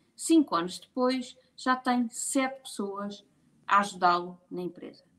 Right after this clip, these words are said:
Tem uma administrativa, três comerciais, um financeiro, uma pessoa no marketing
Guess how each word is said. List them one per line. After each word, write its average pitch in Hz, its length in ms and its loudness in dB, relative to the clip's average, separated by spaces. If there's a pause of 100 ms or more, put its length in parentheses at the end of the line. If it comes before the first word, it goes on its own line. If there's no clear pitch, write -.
(120)
Tem 277 160 -4
uma 202 140 -2
administrativa, 277 720 -4 (460)
três 196 280 -4
comerciais, 220 800 0 (440)
um 233 160 8
financeiro, 233 760 2 (540)
uma 247 280 12
pessoa 180 420 -6
no 247 120 2
marketing 233 520 0